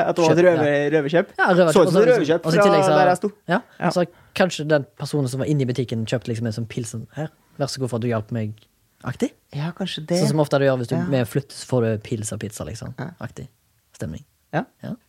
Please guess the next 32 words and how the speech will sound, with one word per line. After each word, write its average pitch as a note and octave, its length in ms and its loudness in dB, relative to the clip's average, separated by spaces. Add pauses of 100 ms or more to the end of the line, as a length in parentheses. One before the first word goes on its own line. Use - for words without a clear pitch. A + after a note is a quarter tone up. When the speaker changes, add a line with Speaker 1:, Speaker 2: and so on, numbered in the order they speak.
(280)
Speaker 1:
Proletarmat C3+ 960 -2 (400)
og C#3+ 160 -2
drikke D#3+ 260 -4 (180)
og D#3 80 4
Speaker 2:
Stemmer. - 0 -
Speaker 1:
føde. D#3 360 0 (240)
Speaker 2:
Ja, E3+ 80 0
stemmer. C#3+ 260 -10 (200)
Korrekt. B2+ 360 -6 (760)
Speaker 1:
Telefonbord, G#3+ 960 4 (560)
det C4 520 4
må C4 160 4
jo D#3+ 80 6
være F3+ 220 4
den F#3+ 60 0
store F#3 240 4
sorgen C#3+ 440 2
hvis D3+ 140 -4
du F3 80 -2
liksom E3+ 420 0
gambler F#3 440 2
på F#3 120 -2
å - 20 -10
slå F3 240 2
deg - 180 -4
på D3 160 -2
det G#3 200 2 (140)
på - 100 -2
liksom A3+ 340 0
åtti - 280 -2
og G3 100 2
nittitallet. G3 400 -2